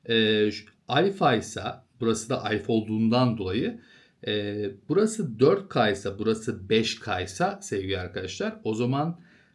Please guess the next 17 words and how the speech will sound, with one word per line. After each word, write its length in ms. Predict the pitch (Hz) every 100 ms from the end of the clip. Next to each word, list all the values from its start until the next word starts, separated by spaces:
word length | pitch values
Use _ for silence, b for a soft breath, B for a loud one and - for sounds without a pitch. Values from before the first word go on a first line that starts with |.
| B _
açıortay 760 | 110 - 127 127 127 110 104 -
orantısı 640 | 113 110 117 113 - - 127
nasıl 200 | 147 104
olacaktı? 600 | 95 95 87 - 165 113
Dört 300 | 131 160 -
K'ya 680 | - 98 90 - - - _ _ 113
dört 340 | 101 117 - -
A 220 | 160 160
ise 460 | 160 - 175 180 b b _ _
beş 320 | 196 175 -
K'ya 760 | - 98 92 92 131 214 180 -
beş 600 | 120 107 156 175 170 -
A 240 | 107 95 90
olacaktı. 640 | 90 95 92 92 185 127
Bizden 540 | 107 98 113 185 226 202
ne 60 |
istiyordu? 800 | 165 123 - 110 98 101 202 254